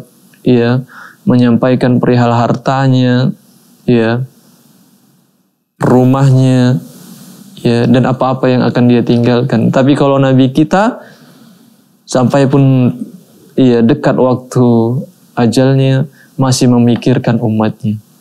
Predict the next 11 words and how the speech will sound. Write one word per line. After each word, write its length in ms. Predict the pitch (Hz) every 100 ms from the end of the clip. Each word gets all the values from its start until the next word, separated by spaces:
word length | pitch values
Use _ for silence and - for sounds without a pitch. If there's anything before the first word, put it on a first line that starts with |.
| _ _ _ _ _ _ _ _
Itulah 400 | - 127 139 131
bukti 400 | 120 135 - 131
sayangnya 640 | 123 131 127 135 131 123 120
Nabi 160 | 120
kita 580 | 120 120 120 120 120 - -
sallallahu 640 | - 127 120 117 123 120 117
alaihi 120 | 117
wasallam 260 | - 120 117 117
kepada 260 | 123 117
kita. 340 | 117 123 - 110 - - - _ _ _ _ _ _ _ _ _ -
Ya, 340 | 185 120 113